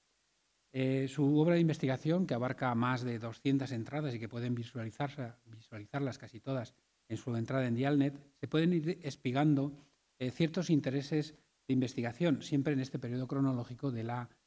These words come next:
eh, Baja Edad Media. Y citaré varios campos. En primer lugar, la historia política, el mundo de las instituciones, la historia política en sí, de los monarcas aragoneses, biografías, parlamentarismo.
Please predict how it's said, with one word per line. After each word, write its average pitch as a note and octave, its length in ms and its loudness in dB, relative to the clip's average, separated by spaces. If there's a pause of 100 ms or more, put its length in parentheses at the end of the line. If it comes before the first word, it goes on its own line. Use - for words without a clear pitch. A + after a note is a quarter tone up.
(200)
eh, A2+ 260 -4
Baja B2+ 280 -4
Edad A#2 160 -4
Media. G#2+ 360 -6 (280)
Y - 60 -12
citaré D3+ 460 0
varios C3 280 0
campos. - 340 -20 (100)
En A2 60 -12
primer D#3 240 4
lugar, E3+ 220 2
la E3 80 0
historia C#3 320 0
política, A2 500 -8 (400)
el B2 80 -2
mundo C#3+ 280 8
de B2+ 40 2
las A#2 160 -4
instituciones, F3 800 2
la A2+ 80 -4
historia B2 460 -4
política C3+ 420 -6
en B2 140 -4
sí, D3+ 180 -2
de D3 80 0
los A2+ 160 -6
monarcas A#2 460 -8
aragoneses, C3+ 720 -2 (260)
biografías, B2+ 800 -2
parlamentarismo. A#2 1000 -4